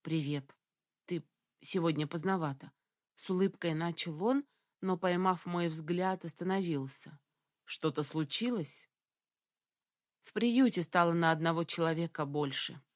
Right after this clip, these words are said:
вздохнула я. "Вы справитесь".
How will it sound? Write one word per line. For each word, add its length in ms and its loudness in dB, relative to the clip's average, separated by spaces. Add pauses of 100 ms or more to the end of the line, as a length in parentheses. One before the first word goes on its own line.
(120)
вздохнула 520 -4
я. 300 -6 (920)
"Вы 320 -4
справитесь". 920 -2